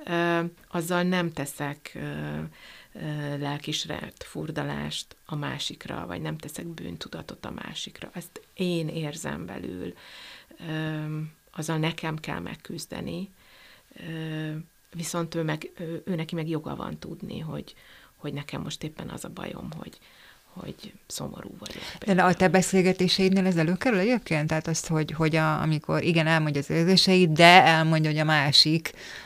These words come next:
Speaker 2: az, az bezzeg milyen volt.
Speaker 1: Persze, minden,
Speaker 2: Mhm.
Speaker 1: tehát, hogy ott előkerülnek,
Speaker 2: Mhm.
Speaker 1: hogyne. Ott előkerülnek, igen, igen, igen.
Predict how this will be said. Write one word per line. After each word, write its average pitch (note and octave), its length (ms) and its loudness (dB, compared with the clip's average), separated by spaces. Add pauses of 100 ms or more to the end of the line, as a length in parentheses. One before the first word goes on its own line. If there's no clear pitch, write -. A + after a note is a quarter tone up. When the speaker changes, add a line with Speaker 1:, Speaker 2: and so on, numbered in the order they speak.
(140)
Speaker 2:
az, C#3+ 320 2
az D3+ 240 4
bezzeg C#3 760 0 (320)
milyen C3+ 360 -2
volt. B2+ 120 4
Speaker 1:
Persze, G3+ 380 4
minden, F3+ 400 2
Speaker 2:
Mhm. G3 140 8
Speaker 1:
tehát, E3+ 160 2
hogy G3 160 2
ott G3 200 0
előkerülnek, D#3+ 800 -2
Speaker 2:
Mhm. F3 100 4
Speaker 1:
hogyne. F3+ 360 2 (140)
Ott F3+ 200 -8
előkerülnek, - 800 -16 (120)
igen, G3+ 440 -16
igen, G#3+ 280 -12
igen. A3 360 -12